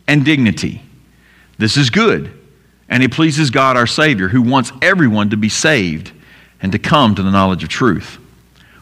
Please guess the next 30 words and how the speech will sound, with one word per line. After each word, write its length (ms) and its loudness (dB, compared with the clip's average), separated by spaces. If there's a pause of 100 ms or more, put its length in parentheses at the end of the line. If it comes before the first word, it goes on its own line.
For 120 -2
there 220 2
is 140 0
one 340 2
God 460 -4 (480)
and 240 2
one 240 2
mediator 680 0 (520)
between 400 0
God 300 2
and 100 2
humanity, 680 2 (320)
the 60 -2
man 580 0 (340)
Christ 400 -2
Jesus, 580 -2 (440)
who 120 2
gave 260 2
himself 480 2
as 140 0
a 60 4
ransom 440 2
for 260 2
all, 520 -2 (400)
a 100 0
testimony 800 0
at 80 -4
the 80 -6
proper 340 -2
time. 460 -2